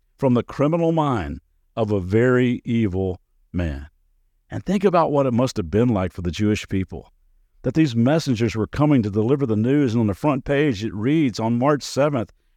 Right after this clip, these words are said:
every Jew, young and old, will be killed." Can you imagine what it must have been like to have a date like that circled on your calendar?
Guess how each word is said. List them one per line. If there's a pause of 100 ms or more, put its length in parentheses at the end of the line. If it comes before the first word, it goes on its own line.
every
Jew,
young
and
old,
will
be
killed."
Can
you
imagine (720)
what
it
must
have
been
like
to
have
a
date
like
that
circled
on
your
calendar?